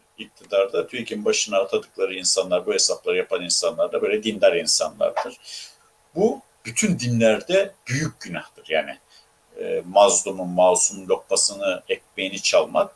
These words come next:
büyük günahtır. Öyle az buz bir günah değildir. İki cihanda yatacak yerin olmaz. Bu kadar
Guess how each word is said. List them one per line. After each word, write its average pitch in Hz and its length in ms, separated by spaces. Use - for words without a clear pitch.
büyük 123 300
günahtır. 80 420
Öyle 80 180
az 90 240
buz - 200
bir - 80
günah 80 380
değildir. - 400
İki 120 240
cihanda 131 380
yatacak 123 480
yerin 107 280
olmaz. - 540
Bu 156 120
kadar 110 420